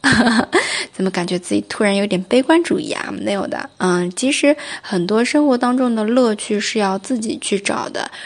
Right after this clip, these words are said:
然后自己丰富自己的精神世界，同时呢，也给予身边的人适当的关怀，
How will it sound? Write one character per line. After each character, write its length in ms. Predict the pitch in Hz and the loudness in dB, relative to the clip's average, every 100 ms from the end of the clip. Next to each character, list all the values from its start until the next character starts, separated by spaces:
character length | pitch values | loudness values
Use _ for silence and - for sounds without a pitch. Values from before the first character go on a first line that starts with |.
| - | -12
然 200 | 208 190 | -6 -4
后 320 | 180 - 196 | -2 0 0
自 220 | 208 - 196 | -2 -8 -10
己 400 | - 170 120 - | -6 -4 -4 -4
丰 220 | 185 190 | -4 -2
富 120 | 196 | -4
自 200 | 185 196 | -6 -10
己 120 | - | -8
的 160 | - - | -6 -6
精 240 | - 285 | 0 0
神 220 | 330 185 | 2 0
世 220 | 185 190 175 | 0 -2 -4
界， 360 | - 190 202 - - - | -2 -2 -2 -6 -20 -10
同 160 | 202 202 | -6 -4
时 160 | - | -2
呢， 200 | 208 208 | -2 -2
也 140 | 202 185 | -2 -4
给 260 | 185 190 | -2 -2
予 80 | 180 | -2
身 300 | 185 196 196 | -2 -4 -2
边 160 | 202 196 | -2 -2
的 80 | |
人 220 | 185 185 190 | -2 -2 -2
适 180 | - | -4
当 160 | 208 202 | -4 -4
的 80 | 190 | -4
关 260 | 214 240 | -4 -4
怀， 280 | 262 247 - | -2 -6 -8